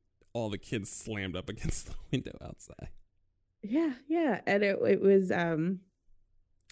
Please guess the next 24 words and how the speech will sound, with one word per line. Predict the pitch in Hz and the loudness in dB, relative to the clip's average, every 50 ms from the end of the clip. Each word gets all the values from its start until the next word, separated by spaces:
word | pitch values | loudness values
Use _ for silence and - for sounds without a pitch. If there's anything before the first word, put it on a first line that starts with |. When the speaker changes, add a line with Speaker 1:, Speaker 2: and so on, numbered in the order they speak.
| - _ _ _ - - | -20 _ _ _ -2 2
Speaker 2:
it | 196 | 4
was | 208 220 | 6 8
always | 240 254 247 | 8 6 6
very | 190 208 208 214 | 6 6 6 6
weird | 214 202 208 220 226 233 233 | 6 6 4 6 4 4 4
to | - 247 | 2 0
me | 226 233 240 | 2 2 0
because | 220 220 - 190 180 | 0 -2 -6 -6 -4
they | 196 | -2
were | 196 | -2
like, | 190 175 - - | -2 -2 -2 -4
everybody | 190 190 214 208 | -4 -2 -2 -2
was | 185 185 185 - | -2 -4 -6 -6
like, | - - - - - - | -8 -10 -10 -12 -20 -20
<gasps> | _ _ - - | _ _ -14 -6
"Did | - 226 - - | -6 -4 2 4
you | 247 240 | 2 2
see | - - - 226 233 220 | 2 -2 0 4 4 6
any | 214 220 233 | 6 6 4
celebrities?" | - - - 240 240 220 208 202 185 180 170 160 170 180 175 190 190 208 220 226 226 233 233 240 240 240 240 240 | 2 4 4 6 6 8 6 6 4 4 2 2 2 2 4 4 4 4 6 6 6 6 6 6 6 4 4 2
And | 226 208 | -2 -2
I'm | 185 | 0
like, | 190 180 175 185 - _ _ - - 196 | 0 0 0 -2 -4 _ _ -12 -8 -4
"N-, | 190 180 190 190 | -4 -2 -2 -4